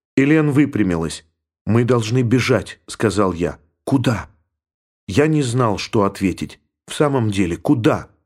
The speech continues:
"В Испанию", сказал я. "В Португалию,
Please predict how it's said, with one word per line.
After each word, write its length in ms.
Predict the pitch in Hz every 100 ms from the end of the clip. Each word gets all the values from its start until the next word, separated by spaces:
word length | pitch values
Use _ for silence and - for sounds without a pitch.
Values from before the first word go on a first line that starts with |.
| _ _ _ _ _ _
"В 120 | 95
Испанию", 540 | 135 - 175 127 90 78
сказал 440 | - 95 87 90
я. 280 | 80 76 - _ _
"В 140 | - -
Португалию, 800 | 170 156 170 135 139 95 78 73